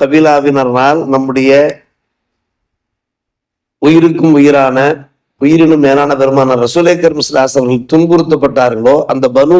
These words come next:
சகீஃபை அவர்கள் இணைத்துக் கொள்கிறார், அவர்களோடு கலந்து ஆலோசனை செய்கிறார். எல்லோருமாக கலந்து ஆலோசனை செய்து,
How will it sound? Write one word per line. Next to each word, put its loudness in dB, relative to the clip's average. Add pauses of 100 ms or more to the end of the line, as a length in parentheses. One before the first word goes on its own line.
(100)
சகீஃபை 0
அவர்கள் 0
இணைத்துக் 0
கொள்கிறார், -2
அவர்களோடு 2
கலந்து -2
ஆலோசனை -2
செய்கிறார். -4 (920)
எல்லோருமாக 0
கலந்து -2
ஆலோசனை 0
செய்து, -2